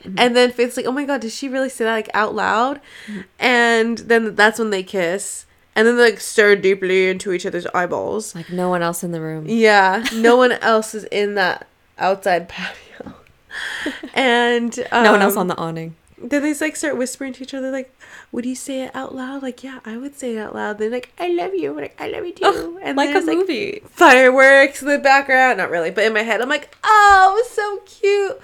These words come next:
Speaker 1: Ugh.
Speaker 2: Fireworks, romantic music swelling to the
Speaker 1: <laughs>
Speaker 2: utmost, loudest volume.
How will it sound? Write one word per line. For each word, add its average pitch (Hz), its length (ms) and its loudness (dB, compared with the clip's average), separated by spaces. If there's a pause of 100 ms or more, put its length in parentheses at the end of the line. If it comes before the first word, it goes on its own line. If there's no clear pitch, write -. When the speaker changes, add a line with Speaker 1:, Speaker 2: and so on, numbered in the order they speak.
Speaker 1:
Ugh. 285 80 -4 (320)
Speaker 2:
Fireworks, 311 840 -4 (260)
romantic 311 580 -4
music 294 320 -4
swelling 339 1120 -2
to 311 180 -6
the 311 240 -8
Speaker 1:
<laughs> - 0 -
Speaker 2:
utmost, 311 680 -8 (100)
loudest 311 600 -6
volume. 311 560 -6